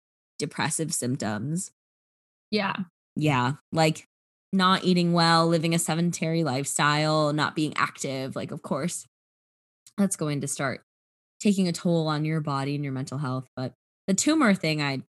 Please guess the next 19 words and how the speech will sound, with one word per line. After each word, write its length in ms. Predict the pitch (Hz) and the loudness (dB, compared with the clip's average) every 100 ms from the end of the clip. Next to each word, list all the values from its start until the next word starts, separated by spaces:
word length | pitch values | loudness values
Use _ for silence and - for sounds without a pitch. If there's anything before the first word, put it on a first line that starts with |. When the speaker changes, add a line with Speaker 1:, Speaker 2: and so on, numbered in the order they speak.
| - | -8
Speaker 1:
I 120 | 127 | -8
can't 280 | 123 101 113 | -6 -8 -10
explain. 560 | 123 - 120 127 143 - _ _ _ _ - - _ _ _ - | -12 -12 -10 -10 -10 -14 _ _ _ _ -20 -20 _ _ _ 4
Speaker 2:
Yeah. 600 | 214 214 208 208 202 208 _ _ _ _ _ _ _ _ _ | 6 6 2 2 -2 -6 _ _ _ _ _ _ _ _ _
I 60 | 196 | 0
don't 140 | 196 | 2
know 120 | 185 | 4
how 180 | 175 175 | 4 4
that 160 | 175 170 | 2 2
would 100 | 170 | 2
arise. 720 | 180 170 185 185 196 - - _ _ - | 2 0 0 0 -2 -2 -4 _ _ -8
Speaker 1:
Yeah, 260 | 151 131 127 - | -4 0 -2 -2
I 140 | 170 | -2
don't 140 | 170 151 | -2 -2
know 100 | 131 | -4
what 120 | 127 | -8
to 80 | - | -10
say. 260 | - 127 - _ - 247 - | -12 -12 -12 _ -14 -8 0
But 300 | 240 226 | 2 2